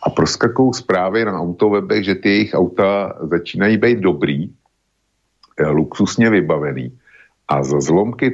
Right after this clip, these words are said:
cen toho, co se prodávají stejný modely, eh, zá-,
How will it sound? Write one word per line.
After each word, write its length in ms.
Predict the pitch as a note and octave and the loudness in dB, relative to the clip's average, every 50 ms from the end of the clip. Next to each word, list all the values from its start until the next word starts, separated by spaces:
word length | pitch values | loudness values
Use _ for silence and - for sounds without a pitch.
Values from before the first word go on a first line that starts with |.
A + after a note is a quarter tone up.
| - | 0
cen 300 | - G2 F#2+ G2+ G2+ G2+ G2+ | 0 0 0 0 -2 -2 -2
toho, 220 | F#2 F2+ F#2 G2 | -2 -2 -2 -2
co 120 | - - - | -4 -6 -6
se 140 | - - F#2 | -2 -2 -2
prodávají 560 | - E2 E2 D#2 D#2+ D#2+ E2 D#2+ F2 F#2 F2+ | 0 0 0 2 2 2 2 2 0 0 -2
stejný 360 | - - - D#2 D#2+ E2 F2 | -2 -2 -2 -2 0 0 0
modely, 440 | E2+ E2+ D#2 C#2+ E2 D#2+ E2 E2 E2 E2 | 0 0 2 2 2 2 4 2 2 2
eh, 840 | D#2 - - C#2+ C#2+ C#2+ C#2+ C#2+ C#2+ C#2+ C#2+ C#2+ C#2 C#2+ - D2+ D2 | 0 -2 -2 0 0 2 2 2 2 2 2 0 0 0 0 2 2
zá-, 260 | C#2 C#2+ C#2 C2+ C2 | 2 2 2 0 -2